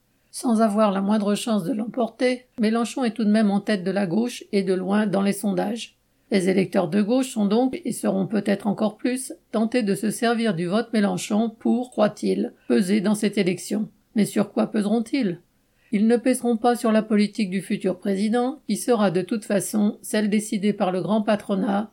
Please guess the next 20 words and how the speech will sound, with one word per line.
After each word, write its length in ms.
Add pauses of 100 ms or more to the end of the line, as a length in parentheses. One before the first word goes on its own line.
(100)
quand 160
bien 180
même, 400
quand 160
bien 260
improbable, 680 (180)
un 120
candidat 460
de 120
gauche 320
serait 340
élu, 460
comme 180
l'histoire 380
l'a 100
montré 420
de 200
Mitterrand 520
à 100
Hollande. 500